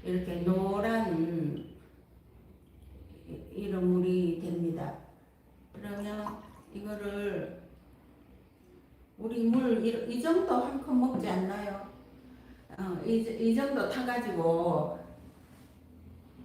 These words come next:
이거는 마시면 되게 시원하고 맛-, 맛도 좋습니다.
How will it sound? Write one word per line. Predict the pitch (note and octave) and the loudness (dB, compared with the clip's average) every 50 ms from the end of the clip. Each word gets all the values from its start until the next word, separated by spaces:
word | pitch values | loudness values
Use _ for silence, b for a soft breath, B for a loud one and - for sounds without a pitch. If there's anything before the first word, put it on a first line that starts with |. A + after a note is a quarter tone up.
| - - - - - - - - - | -20 -20 -20 -20 -20 -20 -20 -12 -6
이거는 | G#3+ G3+ G3+ A#3 B3 A#3+ G#3+ F#3 F3+ F3+ F3 F3 F3 F3 - - F3+ F3 F3 - - F#3+ | -4 0 2 4 4 4 4 4 4 2 2 2 0 -2 -2 -2 -2 -2 -4 -4 -4 0
마시면 | G3+ G#3+ A#3+ C#4+ D4 - D4 B3+ A3 G3 E3+ E3+ E3+ E3 E3 D#3+ D#3+ D#3+ - B B B B B B B B | 2 4 4 4 4 2 2 4 4 4 6 6 6 6 6 4 4 2 0 B B B B B B B B
되게 | - A3+ A3+ A#3+ B3 B3 A#3+ | 6 6 8 8 8 6 2
시원하고 | - - A3+ G3 G3 G3 G3 G3 G3 G3+ A3+ B3 B3+ A#3+ G#3+ F#3+ | 2 2 0 0 2 2 2 2 2 2 2 2 2 2 2 2
맛-, | F3 F3 F3 A3 A3 F3 G#3+ G#3 | 2 4 2 2 2 0 -2 2
맛도 | G3+ - G#3 - - D#4 D#4+ D4 | 2 4 4 4 4 4 4 6
좋습니다. | C4 - - F3+ F#3 F#3 F3+ E3+ D#3+ D#3 D3 D#3 D3+ D3 | 4 4 2 0 0 0 0 2 2 2 0 -2 -4 -4